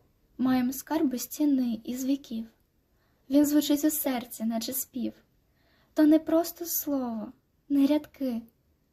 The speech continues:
Це спогад, ким були батьки.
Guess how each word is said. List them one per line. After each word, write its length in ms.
Це 160
спогад, 680
ким 240
були 200
батьки. 520